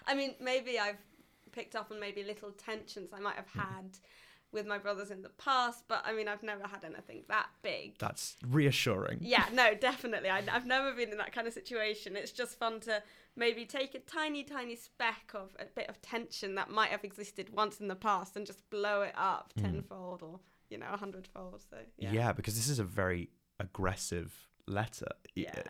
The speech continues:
Speaker 2: not only in the stuff that's happened, this sort of spy nastiness that's gone on, but also just the, the language that you have used and, and so the emphasis you were putting on when you were reading about it. Like,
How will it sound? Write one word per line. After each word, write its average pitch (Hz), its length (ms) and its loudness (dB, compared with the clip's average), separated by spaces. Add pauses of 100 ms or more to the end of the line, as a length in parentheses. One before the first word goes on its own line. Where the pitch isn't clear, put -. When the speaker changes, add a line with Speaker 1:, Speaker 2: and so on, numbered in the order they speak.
Speaker 2:
not 120 260 6
only 117 500 4
in 98 380 2 (320)
the 95 160 -2
stuff - 420 2
that's - 200 -6
happened, - 640 -8
this 95 160 -6
sort - 320 0
of 87 240 -10 (540)
spy 85 1000 2 (120)
nastiness 90 880 0
that's - 200 -4
gone 98 200 4
on, 92 200 2
but 95 140 2
also 87 680 2 (240)
just - 240 -2
the, 90 180 2 (100)
the 95 80 0
language 95 440 0
that 92 180 -6
you 85 280 -6 (160)
have 92 120 -8
used 95 440 0
and, 85 200 -4 (240)
and 92 100 -2
so 92 80 -2
the 80 180 -6
emphasis 101 400 -2
you 98 80 -2
were 85 40 -4
putting 90 200 -2
on 85 120 -2
when 87 120 -2
you 85 60 -2
were 87 100 -2
reading 92 360 0
about - 240 -4
it. - 120 -6
Like, - 220 -10